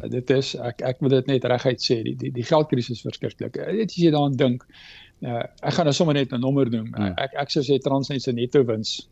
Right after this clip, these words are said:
Speaker 1: o-, op, op 'n ton steenkool is omtrent so honderd rand. Eh,
Speaker 2: Of
Speaker 1: hulle
Speaker 2: nou.
Speaker 1: kan ook vir my sê, "Is 'n rapsie minder of meer?" Maar honderd rand is hulle netto wins,
Speaker 2: Hm.
Speaker 1: na hulle koste betaal het. Dink 'n bietjie, hulle het verlede jaar,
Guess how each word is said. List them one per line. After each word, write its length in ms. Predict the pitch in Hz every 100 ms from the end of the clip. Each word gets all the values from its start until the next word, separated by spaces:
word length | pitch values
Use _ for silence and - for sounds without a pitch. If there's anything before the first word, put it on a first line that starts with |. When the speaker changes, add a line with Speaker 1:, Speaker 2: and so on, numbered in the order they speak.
| -
Speaker 1:
o-, 200 | 117 120 120
op, 120 | 110
op 140 | 117
'n 100 | 123
ton 180 | - 131
steenkool 480 | 127 135 123 131 117
is 120 | 110
omtrent 300 | 117 117 113 -
so 160 | - 156
honderd 280 | 113 113 -
rand. 140 | - _ _ -
Eh, 60 | 135
Speaker 2:
Of 60 | 123
Speaker 1:
hulle 160 | 131 127
Speaker 2:
nou. 100 | 127
Speaker 1:
kan 160 | 131
ook 120 | 123 -
vir 80 |
my 60 | 120
sê, 140 | - 123
"Is 100 | 127
'n 40 |
rapsie 280 | 120 117 120
minder 220 | 117 120
of 120 | 117
meer?" 320 | 117 123 196 - - - -
Maar 80 | 131
honderd 220 | 151 165
rand 260 | 127 120 117 -
is 80 | 117
hulle 140 | 135 123
netto 320 | 127 135 131
wins, 260 | - - -
Speaker 2:
Hm. 100 | 143
Speaker 1:
na 80 | 123
hulle 140 | 127
koste 360 | 123 135 127 131
betaal 380 | 117 - 113 120
het. 120 | 160 _ _ _ _ _
Dink 180 | 120 160
'n 60 | 202
bietjie, 300 | 127 - 120
hulle 140 | 110
het 120 | 120 -
verlede 300 | 123 127 165
jaar, 400 | 156 139 135